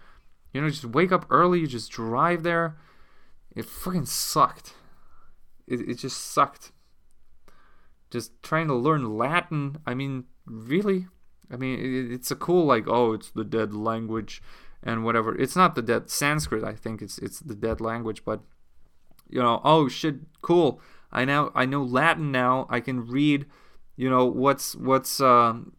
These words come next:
you know, what's above the door at churches. Cool,"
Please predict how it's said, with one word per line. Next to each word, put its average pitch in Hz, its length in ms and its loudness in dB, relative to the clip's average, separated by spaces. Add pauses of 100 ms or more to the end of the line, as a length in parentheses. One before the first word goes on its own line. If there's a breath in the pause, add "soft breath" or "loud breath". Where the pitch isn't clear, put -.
(1080)
you 143 140 0
know, 127 100 6
what's 123 280 2
above 131 400 6
the 127 100 2
door 143 320 6
at 127 140 2
churches. 156 760 0 (440 soft breath)
Cool," 147 500 6